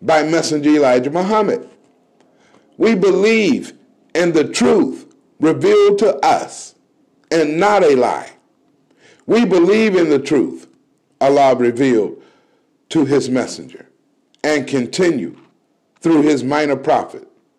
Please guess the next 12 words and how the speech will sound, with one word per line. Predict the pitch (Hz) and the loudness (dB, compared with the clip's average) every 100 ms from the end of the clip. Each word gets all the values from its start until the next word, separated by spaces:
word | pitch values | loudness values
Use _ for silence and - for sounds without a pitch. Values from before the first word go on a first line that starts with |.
| _ _ _ _ - - | _ _ _ _ -14 -2
The | 156 | -2
messenger | 151 190 202 180 160 139 | 0 -2 0 -2 0 0
warned | 117 127 202 208 196 170 | 0 2 2 2 2 0
us | - 131 - - - _ _ _ _ _ _ _ _ | -2 -2 -4 -14 -20 _ _ _ _ _ _ _ _
in | 151 156 | -2 0
his | 151 214 202 | 2 2 2
writings, | 202 127 82 67 - - - - _ _ _ _ _ _ _ _ _ _ _ _ | 2 0 -2 -6 -14 -20 -20 -20 _ _ _ _ _ _ _ _ _ _ _ _
"You | - 202 196 | -2 0 0
cannot | 196 175 160 175 196 165 117 | 0 0 0 0 2 0 -2
get | 123 202 196 | -2 0 2
to | - 170 | 0 0
Allah | - 135 131 80 - | 2 2 2 0 -6